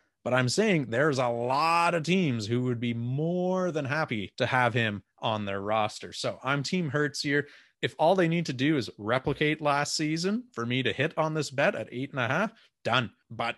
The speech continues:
I'm even confident that they can easily hit double digits this season. A ten and seven season is not out of the question whatsoever. So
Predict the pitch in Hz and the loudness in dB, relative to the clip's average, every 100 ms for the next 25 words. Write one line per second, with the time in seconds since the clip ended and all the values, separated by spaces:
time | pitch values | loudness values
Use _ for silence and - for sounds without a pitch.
0 | _ 127 160 170 127 113 120 131 120 107 | _ -2 2 2 0 0 2 2 2 2
1 | 104 107 120 - 147 160 156 113 98 131 | 2 0 0 -2 2 2 2 0 2 2
2 | 113 - _ 120 110 131 110 104 104 - | 2 0 _ -4 0 2 2 0 -2 -4
3 | 98 - 110 95 90 85 135 147 123 139 | -6 -6 -6 -8 -10 -8 -4 -2 0 -2
4 | 131 104 123 123 101 101 113 120 113 104 | -2 -4 -4 -4 -6 -4 -2 -2 -4 -6
5 | 95 90 107 104 101 95 107 - 95 98 | -6 -10 -12 -10 -12 -10 -10 -10 -10 -8
6 | 95 85 107 | -8 -12 -14